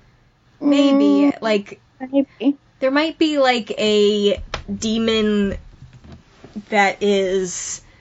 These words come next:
Speaker 1: I know we had the whole, this whole demon transfer by sex thing earlier in the season, but, like, a demon that is, like, going on these different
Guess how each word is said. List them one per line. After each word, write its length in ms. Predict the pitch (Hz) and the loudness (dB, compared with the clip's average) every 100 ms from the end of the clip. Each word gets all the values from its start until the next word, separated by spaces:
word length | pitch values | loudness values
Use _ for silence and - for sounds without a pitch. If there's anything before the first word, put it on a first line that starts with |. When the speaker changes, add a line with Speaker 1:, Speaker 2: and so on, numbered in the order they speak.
| _ _ - | _ _ -4
Speaker 1:
I 60 | |
know 140 | 330 381 | 0 2
we 80 | 349 | 2
had 180 | 277 | 2
the 80 | 226 | 0
whole, 360 | 202 214 208 196 | 0 2 2 2
this 260 | 196 190 - | -2 -6 -6
whole 420 | 165 208 185 - _ _ _ _ _ _ - | -2 0 0 -4 _ _ _ _ _ _ -12
demon 320 | 202 214 202 | 0 2 2
transfer 400 | 196 202 190 - 190 | 2 0 0 0 -2
by 180 | 170 | -2
sex 440 | 180 - 185 175 - | -4 0 -2 -2 -6
thing 240 | 190 180 | -4 -4
earlier 380 | 170 180 180 180 | 0 2 2 4
in 100 | 180 | 2
the 100 | 170 | -2
season, 640 | 170 185 180 175 170 170 151 _ _ | -6 -4 -2 -2 -4 -6 -12 _ _
but, 420 | - 180 175 175 - _ _ _ _ _ _ _ | -6 -2 -2 -4 -10 _ _ _ _ _ _ _
like, 460 | - 214 208 202 - | -2 0 0 -2 -4
a 760 | 208 214 214 214 220 214 214 208 _ _ _ _ | -2 0 2 2 0 0 -2 -2 _ _ _ _
demon 680 | 196 190 240 233 233 226 220 | -12 -4 -2 0 0 0 -2
that 380 | 208 196 196 - | 0 0 0 0
is, 220 | 202 196 | 0 0
like, 320 | 196 185 202 - _ _ _ _ _ _ _ _ _ - | -2 -2 -4 -16 _ _ _ _ _ _ _ _ _ -12
going 340 | 202 226 214 208 | -4 0 0 0
on 120 | 208 | 0
these 180 | 202 196 | 0 -2
different 680 | 185 202 - 208 202 190 | -2 -4 0 0 0 0